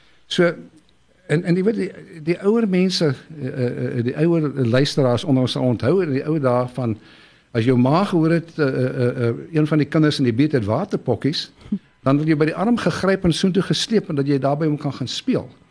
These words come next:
En op daai wyse het die, eh, het jy waterpokkies gekry of masels of, eh, eh, eh, eh, pampoentjies. En die ma, en die pa het hulle self hulle eie immuniteit stel, jy weet, ook 'n bietjie, kan ek die woord opgetop, jy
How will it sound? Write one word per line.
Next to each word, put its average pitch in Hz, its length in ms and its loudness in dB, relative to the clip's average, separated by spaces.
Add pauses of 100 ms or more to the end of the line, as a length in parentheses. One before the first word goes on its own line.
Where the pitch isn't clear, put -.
(500)
En 135 140 0
op 131 120 -2
daai 180 280 2
wyse 165 360 2
het 131 240 2
die, 127 360 2
eh, 120 180 2
het 113 200 -2
jy 139 180 2
waterpokkies 123 680 -2
gekry 160 340 -4
of 139 320 -6
masels 123 680 -6
of, - 340 -12
eh, 113 160 0
eh, 107 360 -8
eh, 104 220 -6 (240)
eh, 92 40 -4 (500)
pampoentjies. 160 760 0 (440)
En 170 120 2
die 196 100 2
ma, 185 300 0 (720)
en 180 140 2
die 220 120 0
pa 165 340 0
het 147 100 0
hulle 147 140 0
self 165 300 -2
hulle 131 280 -2
eie 208 180 0
immuniteit 135 560 2 (100)
stel, 135 400 0
jy 123 100 0
weet, 127 160 -2
ook 185 180 -6
'n 156 60 0
bietjie, 139 400 0
kan 127 140 -6
ek 123 60 -2
die 135 100 2
woord 156 180 2
opgetop, 185 640 -2 (140)
jy - 120 6